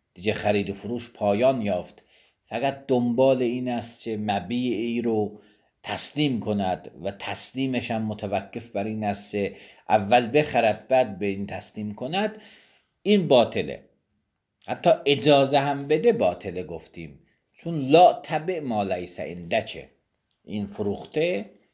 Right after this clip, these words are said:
اونی را که مالک نبوده. میگه این قانون اینجا هم پابرجاست. اگر لم یجز، پس فروخته، اگر بگیم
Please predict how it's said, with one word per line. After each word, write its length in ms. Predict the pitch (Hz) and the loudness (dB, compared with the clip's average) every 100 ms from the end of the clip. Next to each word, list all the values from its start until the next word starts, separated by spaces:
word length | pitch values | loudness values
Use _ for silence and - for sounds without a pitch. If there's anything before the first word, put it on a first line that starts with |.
| _ _ _ _ _ _ _ | _ _ _ _ _ _ _
اونی 200 | 123 139 | -4 2
را 160 | 135 131 | 6 4
که 280 | 127 131 135 | 2 -4 -4
مالک 480 | 110 82 82 - - | -4 -6 -8 -12 -12
نبوده. 560 | 76 76 76 98 92 - _ _ _ _ _ _ _ _ _ _ _ _ _ _ _ - - - _ _ _ _ _ _ _ - | -12 -12 -12 -10 -10 -12 _ _ _ _ _ _ _ _ _ _ _ _ _ _ _ -20 -20 -20 _ _ _ _ _ _ _ -2
میگه 360 | 170 202 - - _ _ _ _ - | 4 4 2 -18 _ _ _ _ -2
این 300 | 240 262 240 | 0 4 8
قانون 400 | 247 240 247 247 | 10 10 6 0
اینجا 300 | 226 220 214 | -2 0 2
هم 200 | 208 202 | 0 -2
پابرجاست. 1000 | 185 180 170 165 170 165 - - - - _ _ _ _ _ _ _ _ _ _ _ _ _ _ _ _ _ | -4 -4 -4 -4 -6 -6 -8 -16 -20 -20 _ _ _ _ _ _ _ _ _ _ _ _ _ _ _ _ _
اگر 440 | 127 131 139 131 120 | 0 4 6 6 4
لم 320 | 123 127 127 | 2 2 2
یجز، 920 | 123 123 110 143 175 202 208 208 - _ _ - | 0 0 2 2 2 0 -2 -4 -14 _ _ -4
پس 220 | - - | -4 -4
فروخته، 880 | - 135 135 135 - - 156 180 185 | -6 -4 -2 -2 -6 -2 0 2 0
اگر 220 | 123 139 | 4 4
بگیم 540 | 127 135 123 131 127 | 6 2 0 -2 -6